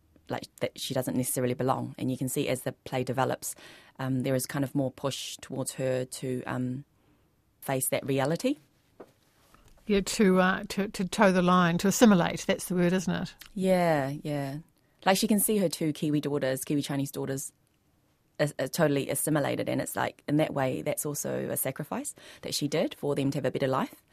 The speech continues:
Speaker 1: you know, but the, the, the tie between Pearl and her daughters is, in a way, a bit fractured because of that.
Speaker 2: Well, the two girls sound very different,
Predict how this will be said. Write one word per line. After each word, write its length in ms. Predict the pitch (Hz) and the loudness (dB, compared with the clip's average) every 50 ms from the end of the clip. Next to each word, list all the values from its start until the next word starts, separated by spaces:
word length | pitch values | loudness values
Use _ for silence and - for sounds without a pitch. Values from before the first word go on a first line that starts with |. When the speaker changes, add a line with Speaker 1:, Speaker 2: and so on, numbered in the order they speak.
| - - - - - - - | -20 -20 -20 -20 -20 -10 -2
Speaker 1:
you 80 | - | 2
know, 160 | 156 160 185 185 | 2 4 4 2
but 160 | 143 - - | 2 0 0
the, 160 | 156 151 156 | 0 0 0
the, 200 | - - 147 - - | 2 0 -2 -2 0
the 80 | - 143 | -2 -2
tie 480 | - - - - 151 151 147 131 131 | -2 -4 -6 -4 -2 0 0 0 0
between 540 | 131 - 131 - - 143 135 139 131 135 - - _ _ _ _ | 0 -4 -4 -6 -4 -4 -2 -2 -2 -4 -6 -10 _ _ _ _
Pearl 340 | - - 160 151 143 135 127 - | -4 0 2 4 4 4 2 0
and 160 | - 131 131 135 | -2 -4 -4 -4
her 80 | 131 | -4
daughters 480 | 135 147 151 151 - - - - - - - - - - - - - _ _ _ - | -2 -2 -2 0 -2 -2 -4 -6 -10 -12 -16 -20 -20 -20 -20 -20 -20 _ _ _ -4
is, 380 | - 143 139 131 131 - - - - - | 0 0 0 0 -2 -4 -6 -8 -6 -2
in 100 | 160 156 | 0 0
a 60 | 143 | 2
way, 320 | 131 143 135 135 131 131 | 2 0 0 0 0 -2
a 40 | 131 | -2
bit 200 | - - - - | -4 -6 -6 -6
fractured 540 | - - - 139 - - - - 208 208 - | -8 -6 -4 -4 -4 -4 -6 -6 -6 -4 -6
because 200 | 196 - 202 202 | -6 -6 -4 -4
of 60 | 208 | -4
that. 300 | 247 302 302 - - - _ _ _ _ _ _ _ _ _ _ _ - - - - - - - | -4 -4 -6 -6 -12 -16 _ _ _ _ _ _ _ _ _ _ _ -20 -20 -20 -20 -14 -4 2
Speaker 2:
Well, 60 | - | 2
the 80 | 226 214 | 4 6
two 180 | - 320 277 | 6 6 6
girls 300 | 202 247 262 269 240 202 | 8 8 8 8 8 6
sound 240 | - - 220 202 190 | 6 6 6 6 6
very 180 | 185 196 196 202 | 6 6 4 6
different, 460 | 165 220 - - 233 185 170 - - | 4 2 2 2 0 0 0 -2 -14